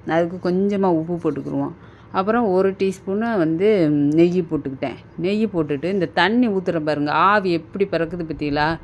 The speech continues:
கொதிக்க வச்ச உடனே எடுத்து ஊத்தணுங்க. நல்லா கொதிக்கணுங்க. இப்போ சில பேர் சூடாக்கிட்டு எடுத்து ஊத்திக்கிட்டுவாங்க. அப்படியெல்லாம் இருக்கக்கூடாது. இந்த தளபலன்னு கொதிக்குது பாருங்க, பபிள்ஸ் வரும் பாருங்க கொதிச்சு.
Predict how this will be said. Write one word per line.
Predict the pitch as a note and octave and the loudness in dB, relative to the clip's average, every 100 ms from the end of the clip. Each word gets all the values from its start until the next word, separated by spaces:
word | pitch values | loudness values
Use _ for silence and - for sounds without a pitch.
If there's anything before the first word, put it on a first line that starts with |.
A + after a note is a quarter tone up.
| - - - - - | -12 -16 -18 -20 0
கொதிக்க | A#3 B3 C#4 C#4 C4 | 4 6 4 4 4
வச்ச | D4 C#4+ - B3 | 4 2 2 6
உடனே | A3 G#3+ A#3 A3 | 6 6 2 2
எடுத்து | F#3+ F3 | 0 -2
ஊத்தணுங்க. | E3+ D#3+ D3+ D3 | -4 0 0 0
நல்லா | C#3+ D3 F#3+ A3+ C#4 D4+ D4 | 0 2 4 6 6 8 8
கொதிக்கணுங்க. | A3 G#3 G3 G3 F3 E3 | 6 2 2 2 4 4
இப்போ | D#3 E3 D3+ - - - | 4 2 0 -8 -18 -4
சில | - A3 | 4 6
பேர் | A3 B3+ | 8 6
சூடாக்கிட்டு | B3 B3+ C4+ B3+ A3 F#3+ F#3+ | 4 2 6 6 6 4 6
எடுத்து | G#3 F#3 G3 | 6 6 2
ஊத்திக்கிட்டுவாங்க. | F#3+ F3 F#3+ E3 D#3+ D#3+ D#3 | 0 0 -2 -2 0 2 2
அப்படியெல்லாம் | D3+ C#3+ F#3 F#3 F#3+ | 2 0 0 2 4
இருக்கக்கூடாது. | F#3+ E3 D3+ D3+ C#3+ C#3+ | 2 0 -2 0 0 0
இந்த | C#3 E3 - | -2 -2 2
தளபலன்னு | E3+ G3 G3+ G#3+ A3+ A3 | 4 4 4 2 2 4
கொதிக்குது | G#3 A3+ A3 F#3+ | 4 4 2 0
பாருங்க, | E3 D#3 D3+ C#3+ | 4 4 4 2
பபிள்ஸ் | F3 F3 G3+ G3+ | 2 4 2 2
வரும் | E3+ D3+ D3+ | 0 2 2
பாருங்க | D3 D3 C#3+ | 0 0 0
கொதிச்சு. | E3 D#3+ E3 E3 | 0 -2 -2 -2